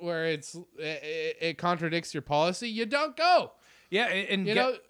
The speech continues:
Speaker 2: yeah, and gue-, and guess what he's doing right now, that piece of shit?
Speaker 1: Is he in Hawaii?
Speaker 2: No,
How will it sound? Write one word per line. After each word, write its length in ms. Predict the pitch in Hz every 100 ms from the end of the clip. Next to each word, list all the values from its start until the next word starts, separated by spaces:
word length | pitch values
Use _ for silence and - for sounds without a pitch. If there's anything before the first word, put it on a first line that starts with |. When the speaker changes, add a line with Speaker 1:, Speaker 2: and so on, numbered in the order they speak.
| _
Speaker 2:
yeah, 200 | 185 208 180
and 120 | 165
gue-, 220 | 185 214 -
and 200 | 175 165
guess 220 | 185 175
what 120 | 185
he's 180 | 170 120
doing 240 | 165 170
right 180 | 170 165
now, 240 | 151 180 131
that 180 | 120 -
piece 220 | 123 -
of 60 |
shit? 300 | 98 120 101 _ _
Speaker 1:
Is 120 | 139
he 100 | 180
in 80 | 196
Hawaii? 480 | 175 175 170 185 190
Speaker 2:
No, 400 | 180 277 269 -